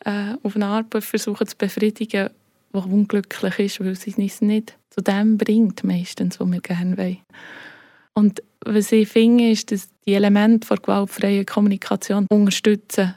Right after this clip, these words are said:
verstanden zu werden. Und manchmal geht der Weg zum Verstandenwerden über ein echtes Interesse zuerst zu verstehen. Und das finde ich elementar, dass man probiert zu verstehen. Weil wenn wir zwei sind, die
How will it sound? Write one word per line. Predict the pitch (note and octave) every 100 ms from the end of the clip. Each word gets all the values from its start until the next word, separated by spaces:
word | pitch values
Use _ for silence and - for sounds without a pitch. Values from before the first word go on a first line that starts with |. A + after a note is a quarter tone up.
| _
verstanden | - F#3+ - F#3 F#3 F#3+
zu | - F3+
werden. | F3 F3 - F3 - -
Und | G3+
manchmal | G3+ G#3+ A#3+ B3 B3+ A#3 - _ _ _ _ _ _
geht | G3 F#3+ F#3
der | F#3
Weg | F#3+ G3+ G#3+ -
zum | - F#3+
Verstandenwerden | - - F#3+ F#3+ G#3 G3+ F#3 F3+ F3+ F#3 F#3+ F#3 - _ _ _ _ _ _ -
über | F#3+ - F3+
ein | - _ _ _ _ - - F#3+
echtes | F#3 - -
Interesse | F#3 F3+ E3 F3 - F3+
zuerst | F#3 F3+ F3+ -
zu |
verstehen. | - - F3+ E3+ - _ _ _
Und | G3+ F#3 F#3
das | G#3 G3
finde | - F#3+ F#3+ F3
ich | _ -
elementar, | F#3 F#3 F3 F3 F#3 F3+ F3 - _ -
dass | F#3+ F3+
man | F3+ F3+ -
probiert | F3 F3 F3 F3
zu | -
verstehen. | F#3 - - E3+ F3 -
Weil | G3 F#3+ F#3
wenn | F#3 F3+
wir | F3
zwei | - G#3 A3+
sind, | A3+ A3 G#3+
die | G#3